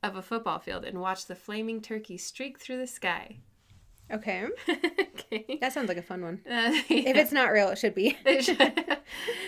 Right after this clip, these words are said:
Speaker 1: Um, number three, in West Virginia, they eat possum alongside their turkeys. You know how we eat ham with our turkey? They eat possum.
Speaker 2: Okay, I came across a story on possum, and maybe you're making it up,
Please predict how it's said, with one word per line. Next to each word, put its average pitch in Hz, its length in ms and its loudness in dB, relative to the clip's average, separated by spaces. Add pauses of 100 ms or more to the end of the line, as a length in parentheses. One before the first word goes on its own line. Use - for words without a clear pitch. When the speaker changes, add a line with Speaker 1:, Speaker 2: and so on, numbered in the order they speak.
(220)
Speaker 1:
Um, 202 420 4
number 208 200 0
three, 233 340 -4 (140)
in 202 140 -4
West 208 260 -2
Virginia, 220 600 0 (280)
they 226 100 -2
eat 220 300 -4
possum 277 560 -2
alongside 165 560 -6
their - 140 -10
turkeys. - 600 -12 (800)
You 202 120 -6
know 202 140 -2
how 190 180 2
we 185 140 -4
eat 190 360 -8 (280)
ham 196 320 -4
with 240 140 -6
our 269 120 -4
turkey? 294 560 -10
They 208 140 -4
eat - 300 -8 (180)
possum. - 480 -8
Speaker 2:
Okay, 339 320 2
I 269 120 4
came 359 220 0
across 381 300 2
a 294 60 -2
story 269 360 2
on 220 160 0
possum, 214 580 -2 (260)
and 247 160 2
maybe 254 180 2
you're 302 100 4
making 277 240 2
it 214 80 6
up, 226 180 2